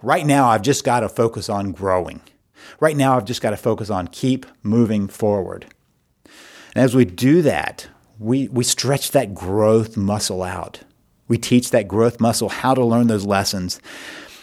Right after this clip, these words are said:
and see the opportunities to gain new strengths and new capacities. And we can always ask the question, "How is this a test of character?"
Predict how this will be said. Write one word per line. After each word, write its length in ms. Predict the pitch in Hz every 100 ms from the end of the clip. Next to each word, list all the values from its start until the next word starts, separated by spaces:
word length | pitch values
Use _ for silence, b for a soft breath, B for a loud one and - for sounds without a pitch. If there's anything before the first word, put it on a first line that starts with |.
| B
and 120 | 123
see 300 | - - 156
the 220 | 147 135
opportunities 1000 | 123 123 123 117 - 113 101 - - -
to 140 | - 120
gain 360 | 127 123 131
new 160 | 123 117
strengths 480 | - 123 120 117 -
and 100 | 104
new 140 | 117
capacities. 840 | 117 - 123 127 123 101 - - - _ _ _ _ _ _ _ _ _ _ _
And 100 | 127
we 40 |
can 120 | 135 147
always 320 | 147 175 139
ask 240 | 131 127
the 40 | -
question, 360 | - - -
"How 280 | 110 139 185
is 120 | 202
this 160 | 170 -
a 40 |
test 340 | 151 104 - 139
of 120 | -
character?" 540 | - 160 156 - -